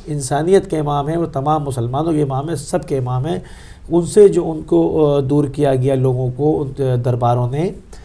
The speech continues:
اور پیسہ چلایا گیا، پروپیگنڈے کیے گئے، جو کہ مشینری آج بھی خاموش نہیں ہوتی۔ آج بھی جو ہے وہ جمعے کے خطبوں میں یہی سب معاملات ہوتے ہیں جن کا ہم نے ابھی ذکر کیا۔ یوسف زرقاوی، یہ مشہور و معروف رہے ہیں دنگا فساد پھیلانے میں،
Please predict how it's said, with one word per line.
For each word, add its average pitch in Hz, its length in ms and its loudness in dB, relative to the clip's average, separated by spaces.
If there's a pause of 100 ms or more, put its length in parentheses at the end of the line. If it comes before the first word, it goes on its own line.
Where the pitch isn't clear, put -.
(200)
اور 131 140 -4
پیسہ 139 240 2 (100)
چلایا 131 340 2
گیا، 131 280 2
پروپیگنڈے 127 580 0
کیے 127 320 0
گئے، 139 180 2
جو 139 160 0
کہ 127 100 0
مشینری 123 500 -2
آج 147 200 0
بھی 151 120 0
خاموش 127 380 -4
نہیں 123 120 -4
ہوتی۔ 123 360 -6
آج 139 280 0
بھی 135 140 -2 (420)
جو 135 200 -2
ہے 135 120 2
وہ 143 240 -2
جمعے 131 340 0
کے 131 80 0
خطبوں 123 400 0
میں 147 140 0 (360)
یہی 139 220 -2
سب 135 180 -4
معاملات 127 360 -2
ہوتے 127 160 0
ہیں 147 60 -2
جن 135 140 -6
کا 135 120 0
ہم 127 100 0
نے 135 120 -4
ابھی 131 120 -2
ذکر 120 320 -2
کیا۔ 127 260 -4
یوسف 135 280 -2
زرقاوی، 120 480 -2
یہ 160 160 2 (420)
مشہور 170 360 2
و 208 60 6
معروف 220 420 2
رہے 220 160 2
ہیں 208 140 2
دنگا 165 320 0
فساد 165 320 -2 (120)
پھیلانے 147 340 0
میں، 123 140 -2